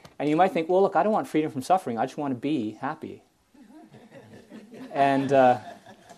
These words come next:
and so this is where I say, like, the faith, the gradual path,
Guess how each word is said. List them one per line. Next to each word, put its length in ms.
and 180
so 100
this 200
is 60
where 180
I 60
say, 180
like, 180
the 60
faith, 400
the 80
gradual 480
path, 440